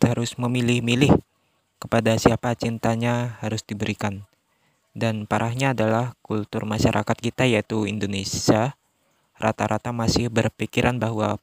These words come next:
perbedaan itu adalah sesuatu yang tabu, terlarang, harus dihindari, dan pada akhirnya membuat subjek yang terdampak akhirnya tidak punya banyak pilihan.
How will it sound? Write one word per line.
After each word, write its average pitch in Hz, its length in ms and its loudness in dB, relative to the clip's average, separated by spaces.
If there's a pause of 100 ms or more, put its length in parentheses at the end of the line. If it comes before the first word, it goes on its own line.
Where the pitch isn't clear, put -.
perbedaan 110 640 2
itu 117 320 -2
adalah 117 240 0
sesuatu 117 480 -4
yang 113 240 0
tabu, 113 400 -2
terlarang, 120 720 -2 (800)
harus 113 320 -2
dihindari, 117 720 -2 (160)
dan 117 400 -2
pada 101 240 0
akhirnya 120 320 -2
membuat 117 380 0
subjek 107 500 -2
yang 110 240 -4
terdampak 110 800 -6 (960)
akhirnya 127 400 -2
tidak 123 240 -2
punya 120 240 -4
banyak 110 240 -4
pilihan. 107 500 -4